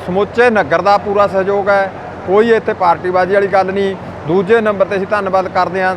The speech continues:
ਸਾਡੇ ਬਹੁਤ ਹੀ ਸਤਿਕਾਰਯੋਗ ਸਰਦਾਰ ਬਲਵਿੰਦਰ ਸਿੰਘ ਜੀ ਚਾਹਲ ਕੈਨੇਡਾ ਤੋਂ, ਅੱਜ ਉਹ ਸਾਡੇ ਵਿੱਚ ਨਹੀਂ ਰਹੇ। ਕਿਸਾਨੀ ਸੰਘਰਸ਼ ਦਾ ਦੌਰਾਨ ਵੀ ਉਹਨਾਂ ਦੇ ਪਰਿਵਾਰ ਵੱਲੋਂ ਬਹੁਤ ਵੱਡਾ ਯੋਗਦਾਨ ਪਾਇਆ ਗਿਆ। ਉਹਨਾਂ ਦੇ ਪਰਿਵਾਰ ਵੱਲੋਂ ਹੁਣ ਵੀ ਸਾਨੂੰ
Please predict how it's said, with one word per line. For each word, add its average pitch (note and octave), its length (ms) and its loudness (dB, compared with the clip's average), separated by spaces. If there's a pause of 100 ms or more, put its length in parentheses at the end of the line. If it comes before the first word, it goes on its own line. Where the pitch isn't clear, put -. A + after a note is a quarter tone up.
ਸਾਡੇ F3 220 2
ਬਹੁਤ F#3 280 2
ਹੀ G#3 80 0
ਸਤਿਕਾਰਯੋਗ E3+ 580 0 (100)
ਸਰਦਾਰ E3+ 340 2
ਬਲਵਿੰਦਰ D#3 460 0
ਸਿੰਘ F3+ 180 -6
ਜੀ G3 80 -4
ਚਾਹਲ E3 340 0
ਕੈਨੇਡਾ D#3 420 0
ਤੋਂ, E3 200 -4 (400)
ਅੱਜ D#3+ 140 -2
ਉਹ G3+ 100 2
ਸਾਡੇ F3 260 2
ਵਿੱਚ F3 180 -6
ਨਹੀਂ F3 260 2
ਰਹੇ। F3 300 2 (360)
ਕਿਸਾਨੀ F#3 440 0
ਸੰਘਰਸ਼ G3+ 340 0
ਦਾ F3 360 0
ਦੌਰਾਨ F3 280 2
ਵੀ G#3+ 80 2
ਉਹਨਾਂ G3 200 2
ਦੇ G3 60 4
ਪਰਿਵਾਰ E3 360 2
ਵੱਲੋਂ E3+ 200 0
ਬਹੁਤ D#3+ 300 0
ਵੱਡਾ D#3+ 220 0
ਯੋਗਦਾਨ D#3 380 0
ਪਾਇਆ D3 260 2
ਗਿਆ। D3 280 2 (400)
ਉਹਨਾਂ A3 280 2
ਦੇ A3+ 100 4
ਪਰਿਵਾਰ F3+ 360 2
ਵੱਲੋਂ G3 260 2
ਹੁਣ F#3 200 0
ਵੀ B3+ 160 0
ਸਾਨੂੰ F3 380 -2